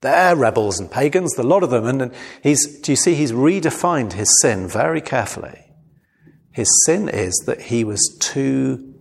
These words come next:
fearful, too quick to give way, too humble, you might say. "I'm so sorry I was so humble." And there's nothing at all here about greed,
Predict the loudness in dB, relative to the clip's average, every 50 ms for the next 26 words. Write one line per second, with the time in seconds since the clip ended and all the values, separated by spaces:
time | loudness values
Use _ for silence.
0 | -20 -20 -14 -6 -2 -2 0 -2 -2 -4 -6 -8 -10 -10 -12 -16 _ _ _ _
1 | _ _ _ _ _ _ _ _ -20 -20 -16 _ -6 -4 -2 -2 -2 -4 -6 -4
2 | 0 0 0 -2 -2 -8 -6 -4 -2 -2 -2 0 0 -2 0 0 2 2 2 2
3 | 0 0 0 2 2 2 0 0 -2 -4 -6 -12 -18 -20 -18 -8 -4 -2 -2 -2
4 | -2 -2 -4 -4 -4 -8 -18 -20 _ _ _ _ _ _ _ _ -6 -4 -4 -4
5 | -6 -6 -2 0 0 0 0 -2 -4 -2 0 0 2 2 2 2 2 0 0 0
6 | -2 -2 -2 -2 0 0 0 0 0 -2 -4 -6 -10 -12 -12 -12 -14 -16 _ _
7 | _ _ _ _ _ _ _ _ _ _ _ _ _ _ _ _ _ _ _ _
8 | _ _ _ _ _ _ _ _ -6 -4 -2 -2 0 0 0 2 0 0 0 -2
9 | -4 -4 -2 -2 -2 -2 -2 0 0 2 4 4 2 0 0 -2 -4 -4 -4 -4
10 | -6 -6 -6 -6 -6 -6 -2 0 0 0 0 -2 -6 -10 -6 0 2 2 4 2
11 | 0 -2 -6 -12 -10 -10 -10